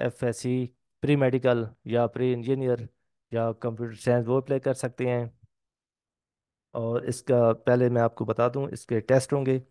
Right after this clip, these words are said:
एक तो आप इंटेलिजेंट टेस्ट, पेपर टेस्ट होगा, फिजिकल टेस्ट होगा, मेडिकल टेस्ट होगा और फिजिकल टेस्ट के बाद इंटरव्यू होगा, फिर फाइनल सिलेक्शन होगी।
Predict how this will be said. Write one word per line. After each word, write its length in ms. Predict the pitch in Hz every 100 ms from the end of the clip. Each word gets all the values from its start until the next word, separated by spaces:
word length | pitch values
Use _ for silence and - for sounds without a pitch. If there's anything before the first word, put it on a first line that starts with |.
| _ _ _ _ _ _
एक 200 | 120 120
तो 160 | 143 113
आप 280 | 113 113 _ _ _ _ _ -
इंटेलिजेंट 560 | 123 131 143 143 139
टेस्ट, 300 | 139 131 -
पेपर 400 | 135 123 120 117
टेस्ट 280 | 127 135 -
होगा, 300 | 120 113 110 - -
फिजिकल 340 | 135 143 131
टेस्ट 300 | 123 123 -
होगा, 220 | 113 117
मेडिकल 340 | 110 117 135 127
टेस्ट 280 | 127 -
होगा 280 | 120 113 110 - _ _ _ _ _ _ _ -
और 400 | 107 107 107 107
फिजिकल 580 | - 135 127 127 123 117
टेस्ट 300 | 120 113 -
के 80 | 117
बाद 380 | 113 110 113 -
इंटरव्यू 520 | 117 107 117 123 143
होगा, 240 | 123 117
फिर 260 | 113 113 107
फाइनल 300 | 113 110 117
सिलेक्शन 420 | - 120 - 117
होगी। 300 | 104 98 101